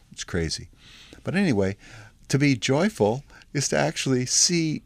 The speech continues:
these wonderful six chief parts, which are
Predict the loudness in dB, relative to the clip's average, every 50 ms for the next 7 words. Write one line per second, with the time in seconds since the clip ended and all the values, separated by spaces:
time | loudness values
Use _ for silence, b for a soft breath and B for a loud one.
0 | -14 -12 -6 -2 0 0 0 0 -2 -2 -4 -4 -4 -2 0 0 0 0 -2 -2
1 | -4 -2 -2 -2 -2 -2 -4 -4 -2 0 2 2 2 0 0 -4 -6 -4 -4 -2
2 | -4 -4 -4 -6 -14 -8 -8 -6 -4 -4 -6 -8 -8 -8 -8 -8 -10 _ _ -2
3 | -2 -2 -2 -2 -6 -4 -4 -6 -8